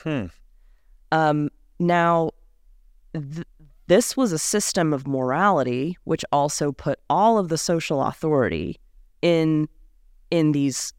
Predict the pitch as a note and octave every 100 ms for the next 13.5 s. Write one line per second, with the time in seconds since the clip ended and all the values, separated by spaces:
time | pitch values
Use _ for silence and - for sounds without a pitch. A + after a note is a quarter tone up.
0 | _ _ E3 D3+ C3+ B2 G#2+ - - -
1 | A2 G#2 G2+ - D3 C3+ B2+ - B2+ F#3+
2 | G3+ G#3+ C3+ B2+ C3+ E3 C3+ - G#3 D#3
3 | B1+ - - _ - - G3+ - F3+ F3
4 | D#3+ C#3+ B2+ A#2 - _ - D3+ C3 A#2
5 | - D3 B2+ B3+ G3 G2+ A#2+ - C#3 -
6 | D3 C#3 D#3 F3 A#2 A1+ A#1 - G2+ G2+
7 | G2 - _ D#3 - D3+ C#3 - - _
8 | _ - C#3+ G#3+ G3+ G3 F3+ D#3 C#3+ -
9 | - - G#3+ - E3+ C#3+ C3 C3 B2 C3
10 | C#3 C3 B2 C3+ D#3+ E3 D#3 D#3+ _ _
11 | - E3 D3+ C#3+ C#3 B2+ A#2 - G3+ F#3+
12 | F3 D#3+ - C3 C3 - C3 C3+ F3+ A3
13 | G3 D#3 C#3 C#3 C3+